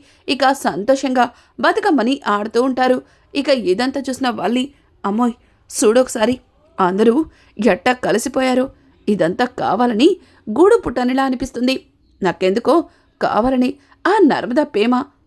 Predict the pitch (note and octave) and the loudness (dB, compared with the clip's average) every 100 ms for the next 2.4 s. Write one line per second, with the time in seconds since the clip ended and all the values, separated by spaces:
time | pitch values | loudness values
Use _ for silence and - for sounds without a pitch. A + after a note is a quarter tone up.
0 | - A#3 A3+ B3 - A#3 A#3+ B3+ B3+ F#3 | -4 -2 0 -4 -4 -2 0 0 -2 -6
1 | G#3+ D4+ F#4+ - _ - G#4 E4+ F#4 E4 | 0 2 2 -2 _ -2 2 2 2 -2
2 | - G3 D#3+ C4+ | -4 -6 -2 0